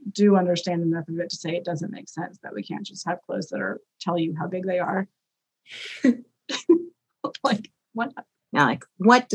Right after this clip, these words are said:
Speaker 2: what does a size large mean? What is that?
Speaker 1: Yeah.
Speaker 2: And why is women's sizing so awful when it comes to shirts? Like,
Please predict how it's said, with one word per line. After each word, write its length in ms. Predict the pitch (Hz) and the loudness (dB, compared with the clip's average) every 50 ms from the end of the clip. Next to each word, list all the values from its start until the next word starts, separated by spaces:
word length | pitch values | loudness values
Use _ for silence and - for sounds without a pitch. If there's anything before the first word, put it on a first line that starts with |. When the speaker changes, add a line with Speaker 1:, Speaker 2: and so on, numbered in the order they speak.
| 214 | 2
Speaker 2:
what 240 | 190 214 254 269 254 | 4 6 6 6 6
does 180 | 254 254 240 208 | 6 4 4 4
a 60 | 208 | 2
size 400 | - - 214 208 202 202 202 190 | 4 6 6 6 6 4 4 4
large 380 | 196 190 185 180 170 165 - | 4 6 6 4 2 0 -2
mean? 320 | 180 165 147 135 127 - - | -2 0 0 0 -2 -4 0
What 240 | - 202 214 208 - | 4 4 4 4 4
is 220 | - 160 156 151 | 4 2 2 2
that? 300 | - - - - - - - _ _ _ _ _ _ - | 0 0 0 0 0 0 -6 _ _ _ _ _ _ -10
Speaker 1:
Yeah. 140 | 160 101 123 196 202 - _ _ _ _ _ _ _ _ _ _ - | -8 -8 -8 -10 -12 -16 _ _ _ _ _ _ _ _ _ _ 0
Speaker 2:
And 180 | 170 170 180 | 2 4 6
why 460 | 175 202 208 220 220 220 220 220 220 - | 8 10 10 10 10 8 8 6 6 4
is 140 | 180 175 175 | 2 0 0
women's 480 | 180 185 196 208 214 208 208 208 196 - | 2 2 4 6 6 6 6 4 4 4
sizing 760 | 196 180 180 185 175 170 170 160 160 156 156 151 156 165 175 _ _ _ _ _ _ _ _ | 6 6 6 6 4 2 0 -2 -2 0 0 -2 -2 -4 -6 _ _ _ _ _ _ _ _
so 920 | - - - - - 196 185 185 185 185 185 185 185 180 180 175 190 - - _ _ - | -8 -4 -2 0 2 4 6 6 8 8 8 8 8 8 6 4 2 0 -4 _ _ 6
awful 560 | 170 170 160 156 - - 156 151 151 156 156 | 8 8 8 6 4 0 -4 -2 -2 -2 -4
when 160 | 165 151 147 | -4 -4 -4
it 140 | 139 - - | -4 -4 -4
comes 380 | - - 147 151 156 151 - - | -2 -2 -2 0 -2 -2 -4 -2
to 120 | - 156 | 0 0
shirts? 680 | 151 - - 143 127 - - - - - - - - - - _ _ _ _ _ _ _ _ - - - - - - | 0 0 0 0 -2 -2 -6 -6 -4 -2 -2 -2 -2 -6 -10 _ _ _ _ _ _ _ _ -14 -12 -12 -12 -10 -6
Like, 140 | - 165 | -6 -6